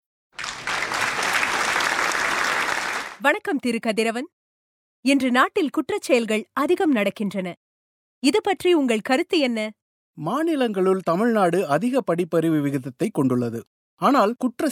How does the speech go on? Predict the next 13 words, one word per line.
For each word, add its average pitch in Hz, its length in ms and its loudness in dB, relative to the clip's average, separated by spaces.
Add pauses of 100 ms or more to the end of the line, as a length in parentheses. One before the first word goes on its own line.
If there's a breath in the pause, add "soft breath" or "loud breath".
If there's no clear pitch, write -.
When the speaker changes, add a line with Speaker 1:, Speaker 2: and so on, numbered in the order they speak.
Speaker 2:
செயல்களும் 165 520 4
இங்கு 156 320 0
உயர்ந்து 196 420 2
கொண்டே 147 320 2
போகின்றன. 123 460 -2 (400)
இது 226 280 4
கல்விக்கும் 185 640 2 (120)
ஒழுக்கத்திற்கும் 160 720 0
இருக்கும் 147 400 0
இடைவெளியை 160 580 2 (120)
உணர்த்துகிறது. 127 560 -2 (380)
பொதுவாக 226 540 4
சாலை 220 340 2